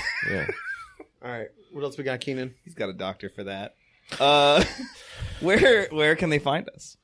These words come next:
Speaker 2: Uh, you can find us at shame dot club and shame dot business. If you wanna contact us, you can reach us at badplaystyle at gmail dot com. You can find our podcast anywhere where podcasts can be found, I think. I don't
Speaker 3: Pretty
Speaker 2: think there's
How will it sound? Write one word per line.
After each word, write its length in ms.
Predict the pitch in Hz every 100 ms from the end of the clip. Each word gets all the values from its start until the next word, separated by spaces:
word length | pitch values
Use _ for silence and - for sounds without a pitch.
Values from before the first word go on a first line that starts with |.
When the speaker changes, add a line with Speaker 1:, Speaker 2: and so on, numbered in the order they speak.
| _ _ _ -
Speaker 2:
Uh, 260 | 120 123 123
you 80 | 123
can 100 | 127
find 260 | 123 127
us 120 | 123 123
at 100 | 107
shame 220 | 139 127
dot 180 | 123 123
club 260 | 147 147
and 120 | 143
shame 240 | 120 147 143
dot 220 | 139 139
business. 540 | 143 147 165 170 - - _ _ _ _
If 80 | -
you 60 |
wanna 100 | 120
contact 480 | 104 123 117 127 123
us, 160 | 131 139
you 60 |
can 100 | 127
reach 180 | 104 104
us 80 | 107
at 140 | 101
badplaystyle 640 | 95 104 104 113 104 107 104
at 40 | 101
gmail 300 | 110 107 107
dot 180 | 110
com. 300 | - 123 123 131 _ _ _ -
You 80 | 135
can 100 | 123
find 180 | 143
our 60 | 127
podcast 420 | 139 151 160 151
anywhere 380 | 175 185 185 190
where 160 | 180 180
podcasts 560 | - 175 180 190 180
can 120 | - 160
be 80 |
found, 420 | 156 156 175 285 349
I 80 |
think. 280 | 349 359 349
I 60 | 247
don't 80 | 214
Speaker 3:
Pretty 140 | -
Speaker 2:
think 80 | 196
there's 120 | 135